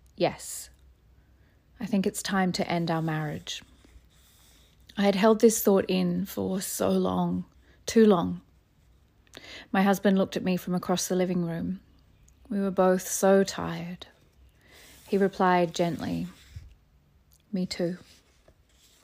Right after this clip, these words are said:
It was the miracle I had prayed for every day for months, but hardly dared believe would be possible. To this day, we have managed one of the most amicable and open-hearted relationship endings that I have ever heard of.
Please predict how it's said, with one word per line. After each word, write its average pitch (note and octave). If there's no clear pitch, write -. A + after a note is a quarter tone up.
It A3+
was A3
the -
miracle G#3+
I E3
had F3+
prayed F3+
for F3
every G3
day E3+
for -
months, F3+
but -
hardly F#3
dared E3+
believe E3+
would E3
be E3
possible. E3
To -
this A#3
day, G3+
we F3
have F#3
managed F3
one F3
of F3
the F3+
most E3+
amicable F#3
and F3
open-hearted G3
relationship E3+
endings D#3+
that E3
I E3+
have E3+
ever G3
heard G3
of. -